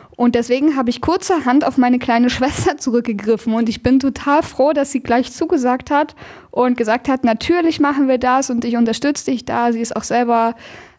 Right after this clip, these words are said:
ähm, Tänzerin beziehungsweise Tänzerin gewesen und, ähm, ja, kann mir akrobatisch auf jeden Fall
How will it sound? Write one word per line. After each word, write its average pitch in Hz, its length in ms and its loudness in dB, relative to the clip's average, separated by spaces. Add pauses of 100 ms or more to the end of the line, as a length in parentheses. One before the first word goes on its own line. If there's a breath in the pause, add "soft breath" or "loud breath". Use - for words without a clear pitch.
ähm, 226 640 2
Tänzerin 240 800 2
beziehungsweise 220 840 2
Tänzerin 220 720 0 (100)
gewesen 254 720 2
und, 214 500 0
ähm, 208 440 0
ja, 202 280 0 (340)
kann 226 540 0 (220 loud breath)
mir 233 220 2
akrobatisch 269 800 -2
auf 277 180 -2
jeden 285 240 2
Fall 240 400 0